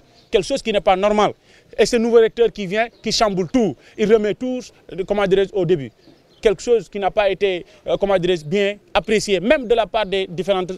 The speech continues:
doyens qui étaient présents aujourd'hui au niveau de l'Assemblée de faculté. Nous avons vu des doyens qui ont fustigé ce plan. Mais par manque de courage, ils n'ont pas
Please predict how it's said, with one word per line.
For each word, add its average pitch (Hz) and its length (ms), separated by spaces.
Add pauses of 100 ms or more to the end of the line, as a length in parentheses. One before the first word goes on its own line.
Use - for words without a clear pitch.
(120)
doyens 185 320
qui 185 160
étaient 175 160
présents 165 380
aujourd'hui 165 320
au 156 60
niveau 165 200
de 160 80
l'Assemblée 151 380
de 139 80
faculté. 123 420 (340)
Nous 185 140
avons 214 220
vu 240 180
des 220 140
doyens 220 320
qui 220 120
ont 214 100
fustigé 220 500
ce 208 100
plan. 196 300 (720)
Mais 190 120
par 202 160
manque 208 260
de 190 80
courage, 214 320
ils 190 100
n'ont 185 160
pas 226 200